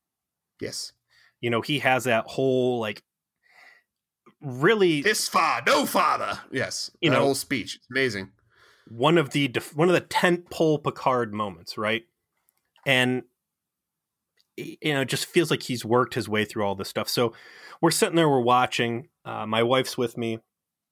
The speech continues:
Speaker 2: and he's kinda doing this recap, and I'm writing in my notes, like, where he's basically talking about, like, how he was Locutus and this and that.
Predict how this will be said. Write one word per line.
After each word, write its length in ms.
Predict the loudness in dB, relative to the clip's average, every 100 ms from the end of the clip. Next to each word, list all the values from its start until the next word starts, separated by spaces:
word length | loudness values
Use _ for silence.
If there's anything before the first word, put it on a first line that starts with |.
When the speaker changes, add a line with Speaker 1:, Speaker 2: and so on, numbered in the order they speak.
| _ _ _ -20 -8
Speaker 2:
and 240 | -2 0 0
he's 160 | -2
kinda 280 | -2 0 0
doing 260 | 0 0 0
this 180 | -2 -4
recap, 540 | -4 -4 0 0 0
and 180 | -4 -10 0
I'm 180 | 0 4
writing 240 | 4 4
in 80 | 2
my 160 | 2 0
notes, 340 | 0 0 -2
like, 200 | -6 -4
where 380 | 0 0 0 -2 _ _ -20 -20
he's 220 | -6 -4 2
basically 480 | 2 2 -2 -4
talking 440 | -2 0 0 0 -6
about, 220 | -6 -8
like, 140 | -10
how 240 | -4 -2 -2
he 120 | -2
was 220 | -4 -4
Locutus 500 | -8 -8 -8 -6 -6
and 140 | -8 -8
this 140 | -8
and 100 | -8
that. 220 | -10 -10